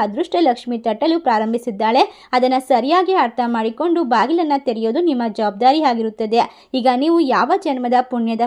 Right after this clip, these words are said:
ಫಲವೋ ಏನೋ, ಎಲ್ಲ ಕಷ್ಟವನ್ನ ದೂರ ಮಾಡಿಕೊಂಡು ನೆಮ್ಮದಿಯ ಹಂತಕ್ಕೆ ಬಂದಿದ್ದೀರಾ. ಈ ಸಮಯ ನೀವು ಖಂಡಿತ ಆಶ್ಚರ್ಯಚಕಿತರಾಗ್ತೀರಾ, ಏಕೆಂದ್ರೆ ನಿಮ್ಮ ಜೀವನದಲ್ಲಿ ಮಹತ್ತರವಾಗಿರುವಂತಹ ಸಮಯ. ಬಹಳಷ್ಟು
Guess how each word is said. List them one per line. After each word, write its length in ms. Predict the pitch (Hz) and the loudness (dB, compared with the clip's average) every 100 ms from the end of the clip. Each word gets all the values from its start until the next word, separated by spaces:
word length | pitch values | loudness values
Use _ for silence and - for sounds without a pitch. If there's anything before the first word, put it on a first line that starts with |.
| 240 | -2
ಫಲವೋ 320 | 220 233 285 285 220 | -2 2 2 0 -4
ಏನೋ, 160 | 226 240 226 | -4 -4 -2
ಎಲ್ಲ 120 | 208 233 220 | -2 -4 -6
ಕಷ್ಟವನ್ನ 500 | 208 - 302 294 294 254 | -8 -4 -2 0 -2 -2
ದೂರ 160 | 247 233 | -2 -2
ಮಾಡಿಕೊಂಡು 460 | 226 226 240 320 330 359 - - | -4 -4 -2 0 -2 -4 -10 -4
ನೆಮ್ಮದಿಯ 440 | 233 233 339 370 359 | -2 0 2 2 0
ಹಂತಕ್ಕೆ 360 | 247 220 220 277 | -2 -4 -2 -2
ಬಂದಿದ್ದೀರಾ. 600 | 240 220 220 214 220 226 - - - | -2 -4 -4 -2 0 0 -4 -14 -4
ಈ 100 | 302 349 | -2 0
ಸಮಯ 320 | 311 233 226 233 | 0 -2 -2 -2
ನೀವು 200 | 247 330 | -2 -2
ಖಂಡಿತ 360 | 330 240 226 294 349 269 | 0 -2 -2 -4 -4 -4
ಆಶ್ಚರ್ಯಚಕಿತರಾಗ್ತೀರಾ, 1160 | 247 - 233 254 226 226 214 214 214 233 254 277 | -6 -4 -4 -4 -8 -6 -2 -2 -2 -2 0 0
ಏಕೆಂದ್ರೆ 400 | 233 214 311 311 | -2 -4 -2 -2
ನಿಮ್ಮ 240 | 294 247 226 214 | -2 -2 -4 -6
ಜೀವನದಲ್ಲಿ 600 | 240 302 339 240 220 220 240 - _ | -6 -4 -4 -4 -4 -4 -6 -8 _
ಮಹತ್ತರವಾಗಿರುವಂತಹ 1080 | 240 254 320 381 370 269 220 226 226 240 233 262 | -2 -2 0 2 2 2 0 -2 -4 -4 -6 -4
ಸಮಯ. 320 | - 220 220 220 - - - | -4 -4 -2 -4 -6 -10 -2
ಬಹಳಷ್ಟು 460 | 240 247 240 240 | 0 2 0 -2